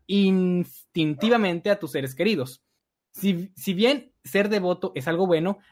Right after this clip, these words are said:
asegurarse de mantener el equilibrio entre tus relaciones y compromisos es algo que es necesario. Básicamente, eres una persona que, a la que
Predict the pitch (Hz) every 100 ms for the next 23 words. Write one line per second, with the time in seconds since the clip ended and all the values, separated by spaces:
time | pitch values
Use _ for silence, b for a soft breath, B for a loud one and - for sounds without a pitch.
0 | b 151 165 165 175 208 196 160 151 160
1 | 180 170 156 165 180 180 196 - 147 139
2 | 131 139 135 131 127 123 B B - 160
3 | 160 151 160 175 180 190 190 - 143 139
4 | 131 151 185 185 170 196 196 - _ -
5 | 156 143 151 160 156 135 131 131 127 123
6 | 113 113 110 - _ _ _ - 156 156
7 | 185 180 180 196 170 165 175 160 170 170
8 | 165 147 131 131 - - 131 131 131 131
9 | 127 123 123